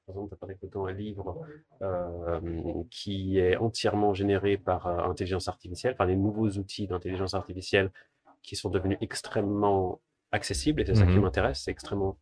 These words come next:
Speaker 1: facile d'accès. Euh, tout le monde peut aller en fait en ligne. Enfin, il y a des outils pour simplement écrire du texte et on va te générer une image.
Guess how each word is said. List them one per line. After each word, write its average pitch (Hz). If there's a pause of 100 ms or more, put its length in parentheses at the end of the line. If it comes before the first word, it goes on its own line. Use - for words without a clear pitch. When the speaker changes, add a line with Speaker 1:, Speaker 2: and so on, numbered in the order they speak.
Speaker 1:
facile 110
d'accès. 107 (460)
Euh, 95
tout -
le 110
monde 113
peut 101
aller 101
en 95
fait -
en 95
ligne. 107 (440)
Enfin, 90
il 85
y -
a 85
des 85
outils 104
pour 110
simplement 98
écrire 95
du -
texte -
et -
on 90
va 90
te -
générer 104
une 110
image. 92